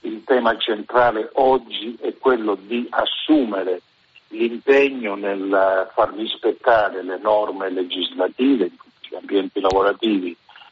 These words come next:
e soprattutto riconoscere il valore della contrattazione.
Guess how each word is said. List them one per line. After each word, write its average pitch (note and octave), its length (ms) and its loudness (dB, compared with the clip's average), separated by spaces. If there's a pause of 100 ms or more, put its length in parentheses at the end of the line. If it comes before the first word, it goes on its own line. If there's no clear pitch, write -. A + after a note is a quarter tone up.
e A#2 100 2
soprattutto C3+ 720 2
riconoscere C3+ 1000 0
il G#2+ 160 -2
valore A2 500 2
della A2 300 0
contrattazione. F#2 1200 -2